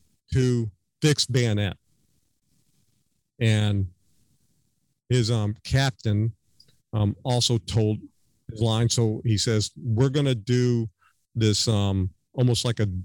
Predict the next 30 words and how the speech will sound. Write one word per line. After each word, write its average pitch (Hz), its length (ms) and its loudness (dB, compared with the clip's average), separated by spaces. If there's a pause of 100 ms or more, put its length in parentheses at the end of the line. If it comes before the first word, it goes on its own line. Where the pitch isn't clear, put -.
(300)
this 113 180 2
door 127 340 2
thing. 98 480 -2 (340)
You're 123 140 2
gonna 127 140 2
lead 123 220 0
from 110 160 0
one 120 160 2
side, 113 240 0
and 101 80 0
I'm 113 120 0
gonna 113 160 2
lead 110 320 0
from, 110 180 -2
from 101 200 -2
the 107 120 2
other 127 160 0
side. 87 460 0 (760)
And 107 360 0 (320)
we're 120 120 2
gonna 107 220 0
charge 127 580 -2
down 107 480 -2 (800)
after, 110 580 0 (420)
uh, 101 340 0 (560)
the 113 140 2 (100)
Fourteenth 120 400 0 (300)
and 101 160 2
Fifteenth 110 400 -2
Alabama." 98 600 0